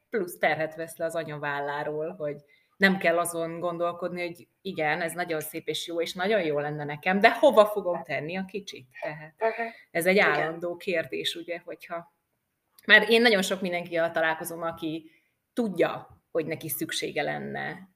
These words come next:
Speaker 1: saját magára, figyelésre és időre, de hogy egyszerűen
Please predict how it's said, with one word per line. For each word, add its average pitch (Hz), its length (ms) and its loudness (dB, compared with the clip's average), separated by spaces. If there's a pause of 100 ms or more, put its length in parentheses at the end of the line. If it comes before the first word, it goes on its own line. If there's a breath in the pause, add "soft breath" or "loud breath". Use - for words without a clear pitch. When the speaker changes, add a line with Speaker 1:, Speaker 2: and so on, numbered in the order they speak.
Speaker 1:
saját 147 480 0
magára, 143 460 -2
figyelésre 147 920 -4
és - 260 -10
időre, 170 600 2 (260 loud breath)
de 202 120 2
hogy 226 180 2
egyszerűen 233 760 4